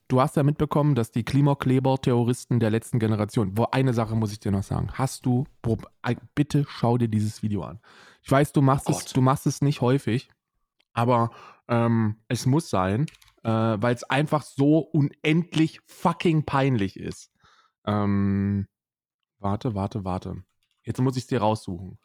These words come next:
Speaker 1: weil es so absurd ist. Ich werd dir auch schon den Inhalt ein bisschen spoilern, aber du musst es
Speaker 2: Mhm.
Speaker 1: trotzdem sehen, weil man muss das selber sehen. Ähm,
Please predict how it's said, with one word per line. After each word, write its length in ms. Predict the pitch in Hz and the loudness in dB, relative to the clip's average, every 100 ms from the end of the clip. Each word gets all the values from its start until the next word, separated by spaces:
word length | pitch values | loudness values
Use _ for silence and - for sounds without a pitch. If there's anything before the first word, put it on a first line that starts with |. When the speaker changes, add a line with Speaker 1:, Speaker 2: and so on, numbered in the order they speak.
| _ _ _ _ _ | _ _ _ _ _
Speaker 1:
weil 220 | 120 123 | -2 0
es 180 | 120 - | -2 -2
so 160 | 151 117 | 0 0
absurd 420 | 135 139 127 - | 0 0 -2 -2
ist. 340 | 80 95 - _ _ _ _ _ | -8 -10 -18 _ _ _ _ _
Ich 140 | 101 | -2
werd 160 | 147 160 | 0 2
dir 100 | 139 | 2
auch 80 | 156 | 2
schon 220 | 156 143 | 2 0
den 120 | 131 | 2
Inhalt 260 | 156 143 113 | 2 2 0
ein 100 | 104 | -2
bisschen 240 | - 107 | -2 -4
spoilern, 480 | - 107 104 127 160 - _ _ - | -2 0 0 0 -2 -8 _ _ -4
aber 140 | 113 | 0
du 80 | 131 | 2
musst 180 | 143 - | 0 0
es 100 | 135 | -2
Speaker 2:
Mhm. 40 | |
Speaker 1:
trotzdem 360 | 143 139 120 131 | -2 -2 -2 0
sehen, 280 | 123 139 127 | 2 2 2
weil 160 | 117 | 0
man 260 | 110 110 117 | -2 -2 2
muss 180 | 127 - | 0 0
das 200 | 120 - | -4 0
selber 320 | 127 120 98 | 0 2 0
sehen. 360 | 92 92 123 - _ _ _ _ - | 0 0 -2 -6 _ _ _ _ -6
Ähm, 760 | 107 107 104 101 104 101 98 | -2 0 0 0 0 0 -2